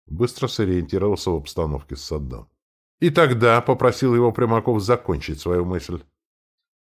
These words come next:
«И тогда саудовские и кувейтские нефтепромыслы выйдут из строя не на определённый промежуток времени».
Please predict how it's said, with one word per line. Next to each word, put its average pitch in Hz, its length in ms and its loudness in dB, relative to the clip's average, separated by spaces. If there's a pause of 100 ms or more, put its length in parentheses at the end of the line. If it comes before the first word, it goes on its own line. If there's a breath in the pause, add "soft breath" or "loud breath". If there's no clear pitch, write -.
(300)
«И 113 80 0
тогда 110 360 2
саудовские 107 720 0
и 95 40 -4
кувейтские 104 580 -2
нефтепромыслы 110 760 -4
выйдут 101 400 -2
из 95 120 -8
строя 131 340 0
не 101 160 -2
на 95 140 0
определённый 104 680 0
промежуток 90 680 -4
времени». 62 520 -10